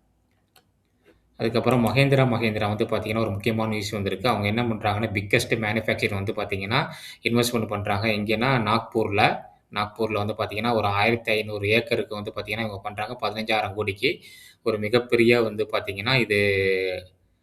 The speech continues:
மேனுஃபேக்சரிங் யூனிட்னு சொல்லலாம். ரெண்டாயிரத்தி இருபத்தெட்டுல வந்து பார்த்தீங்கன்னா, இது வந்து ஆப்பரேஷனுக்கு வரும்னு சொல்லியிருக்காங்க. டிராக்டர், ஒரு லட்சம் டிராக்டர் வந்து பார்த்தீங்கன்னா, இதுல தயாரிக்க போறாங்க. மிகப்பெரிய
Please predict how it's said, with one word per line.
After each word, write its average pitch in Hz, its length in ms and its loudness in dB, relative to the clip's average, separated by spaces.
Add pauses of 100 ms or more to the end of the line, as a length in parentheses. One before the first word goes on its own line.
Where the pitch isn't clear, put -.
(1120)
மேனுஃபேக்சரிங் 113 540 2
யூனிட்னு 107 240 -4
சொல்லலாம். 107 560 0
ரெண்டாயிரத்தி 117 440 2
இருபத்தெட்டுல 107 380 0
வந்து 107 180 -2
பார்த்தீங்கன்னா, 101 440 -2
இது 131 80 2
வந்து 110 200 0
ஆப்பரேஷனுக்கு 107 500 -2
வரும்னு 101 180 -2
சொல்லியிருக்காங்க. 104 460 -2
டிராக்டர், 110 440 0
ஒரு 104 160 0
லட்சம் 117 280 0
டிராக்டர் 113 320 -2
வந்து 107 140 -4
பார்த்தீங்கன்னா, 101 440 -4
இதுல 110 180 0
தயாரிக்க 104 420 0
போறாங்க. 107 420 -4
மிகப்பெரிய 110 400 -4